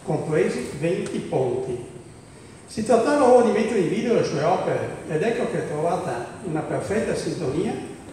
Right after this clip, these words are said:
con l'Ordine degli Ingegneri di Venezia, nella persona di Mariano Carraro,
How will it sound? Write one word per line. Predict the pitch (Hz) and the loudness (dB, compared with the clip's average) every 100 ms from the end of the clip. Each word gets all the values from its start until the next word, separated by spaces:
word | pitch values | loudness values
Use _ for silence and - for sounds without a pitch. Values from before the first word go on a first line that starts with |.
| - - - | -18 -18 -6
con | 147 | -2
l'Ordine | 147 180 175 151 135 | 4 4 4 0 -2
degli | 131 131 | -2 -4
Ingegneri | 135 127 135 135 | -2 -4 -2 -2
di | 123 | -2
Venezia, | 117 110 123 123 196 220 - - - - | -6 -4 -4 -2 0 0 -2 -8 -12 -8
nella | 131 127 | -4 -2
persona | 127 131 127 - 135 135 | -4 -2 -4 -4 -6 -4
di | 123 117 120 | -2 -4 -4
Mariano | 120 120 123 135 127 123 - | -6 -4 -2 -2 -4 -6 -8
Carraro, | - 117 117 - 165 - - | -12 -10 -8 -4 -2 -4 -6